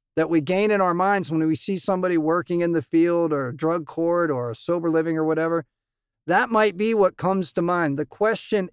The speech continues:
is, are they using it or calling themselves A A members for the sake of their job? Are they calling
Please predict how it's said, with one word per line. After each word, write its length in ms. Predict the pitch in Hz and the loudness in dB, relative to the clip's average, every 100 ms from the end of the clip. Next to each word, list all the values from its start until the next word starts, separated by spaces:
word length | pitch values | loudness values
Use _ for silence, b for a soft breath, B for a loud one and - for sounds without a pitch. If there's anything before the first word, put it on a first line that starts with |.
| - | 0
is, 520 | 214 202 143 131 - _ _ _ - | 2 4 0 -4 -14 _ _ _ -4
are 160 | 175 180 | 0 2
they 120 | 175 | 2
using 560 | 165 180 233 233 226 214 | 2 2 0 2 2 4
it 160 | 208 | 2
or 160 | 175 160 | 2 -2
calling 380 | - 190 220 202 | 0 0 2 2
themselves 680 | 185 170 - 170 165 156 - _ _ _ - | 0 -2 0 0 0 -2 -4 _ _ _ 0
A 420 | 202 190 208 220 | 2 4 6 6
A 20 | |
members 600 | 170 165 160 160 156 - _ _ _ _ _ | 4 0 0 0 0 -6 _ _ _ _ _
for 100 | 170 | -2
the 140 | 160 | 0
sake 380 | 147 - 202 202 | -2 0 2 2
of 140 | 180 165 | 0 0
their 180 | 165 | 0
job? 340 | 147 175 180 165 | 0 2 2 2
Are 60 | 156 | 2
they 140 | 151 | 0
calling 640 | - 196 220 220 208 180 | -2 -2 0 0 0 -2